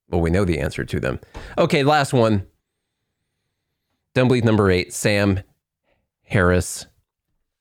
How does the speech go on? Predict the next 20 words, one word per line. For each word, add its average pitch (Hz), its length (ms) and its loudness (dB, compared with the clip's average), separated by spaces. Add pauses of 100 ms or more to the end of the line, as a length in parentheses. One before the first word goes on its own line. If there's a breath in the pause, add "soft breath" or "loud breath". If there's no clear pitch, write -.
(720)
Poor, 120 440 2
poor 107 340 0
Sam. 82 500 -2 (220)
He 101 80 -4
got 87 220 -2
T 135 140 0
D 123 180 0
S 107 180 0
really 101 200 0
bad. 85 380 0 (840)
Uh, 82 280 0
and 85 100 -2
then 98 120 0
he 101 140 -2
got 95 240 -2
the, 90 260 0
uh, 82 220 0 (920)
the 90 340 -4 (100)
covid 113 340 0
hysteria 95 760 0